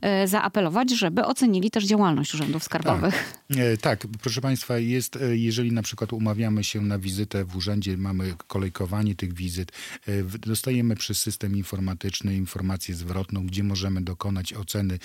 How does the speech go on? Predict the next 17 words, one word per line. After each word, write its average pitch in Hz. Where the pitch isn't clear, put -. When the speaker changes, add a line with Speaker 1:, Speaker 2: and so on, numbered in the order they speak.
Speaker 2:
spo-, -
w 104
jaki 110
sposób 101
zostaliśmy 95
obsłużone, 92
jak 104
szybko, 92
czy 110
profesjonalnie, 95
e, 98
czy, 98
e, -
to, 113
czego 110
oczekiwaliśmy 104
od, 101